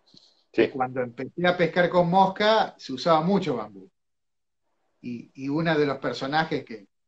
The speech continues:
Speaker 1: del cual yo fui muy amigo era el Bebe Anchorena. El Bebe Anchorena,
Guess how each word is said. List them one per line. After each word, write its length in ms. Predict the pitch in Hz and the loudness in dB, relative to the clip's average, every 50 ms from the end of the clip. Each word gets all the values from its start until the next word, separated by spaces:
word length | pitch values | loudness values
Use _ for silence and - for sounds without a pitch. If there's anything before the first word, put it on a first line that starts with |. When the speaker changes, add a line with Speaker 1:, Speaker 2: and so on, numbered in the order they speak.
| _ _ _ | _ _ _
Speaker 1:
del 140 | 120 117 107 | -18 -18 -14
cual 240 | - 139 143 139 131 | -8 -6 -6 -4 -4
yo 120 | 139 135 | -4 -6
fui 200 | 135 - 143 135 | -4 -4 -4 -4
muy 240 | 131 139 151 151 151 | -4 -4 -4 -2 -2
amigo 360 | 151 147 160 165 175 190 190 | -2 -2 -2 -2 0 2 2
era 120 | 170 151 139 | 2 2 2
el 80 | 135 131 | 0 0
Bebe 220 | 151 160 160 156 | 0 0 0 -2
Anchorena. 480 | 151 147 - 160 156 160 175 180 196 175 | -2 -2 -4 -2 0 0 0 0 0 -2
El 60 | 143 | 0
Bebe 140 | 147 151 151 | 0 0 0
Anchorena, 640 | 147 147 143 131 143 156 165 180 190 196 196 190 | 0 -2 -4 -2 -2 -2 0 0 -2 -4 -6 -8